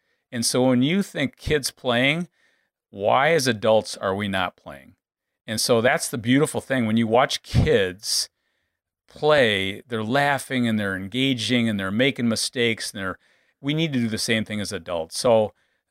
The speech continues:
there's nothing better when you see adults play because the same thing happens with kids. Adults laugh,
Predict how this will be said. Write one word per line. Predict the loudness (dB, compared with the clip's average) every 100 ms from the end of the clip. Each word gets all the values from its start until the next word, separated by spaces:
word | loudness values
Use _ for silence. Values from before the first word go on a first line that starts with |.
| _
there's | -4 0 4
nothing | 4 4 2 0 2
better | 4 2
when | 0 -2
you |
see | -4 -2 -4
adults | -4 -6 -6 -10
play | -12 -12
because | -12 -10 -6
the | -2
same | 0 2 2 0
thing | -2 -2
happens | -2 -2 -2 -6 -4 -2 -2 -4 -8 _ -18
with | -16
kids. | -8 -8 -8 -16 -16 _ _ _ _ _
Adults | -10 0 0 0 0
laugh, | 2 4 4 0 -4